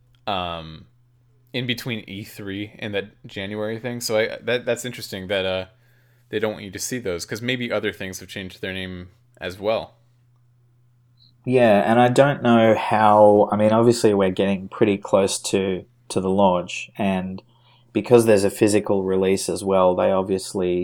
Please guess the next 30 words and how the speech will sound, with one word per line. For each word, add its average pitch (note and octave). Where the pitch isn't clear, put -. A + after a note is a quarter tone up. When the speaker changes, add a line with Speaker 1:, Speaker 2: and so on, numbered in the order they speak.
Speaker 2:
you G2+
know, F2+
there's F#2+
a, F2+
there G2
would F#2+
be F#2+
a F#2+
fair G#2
amount G2
of F2+
lead F#2+
time F#2
in G#2+
terms G#2
of G2
getting G2+
that F#2+
out G2
to G2+
retailers. G2
So G#2+
I G2+
would G2+
expect -
that F#2+
they're F#2+
well G2+
and F#2
truly, F2+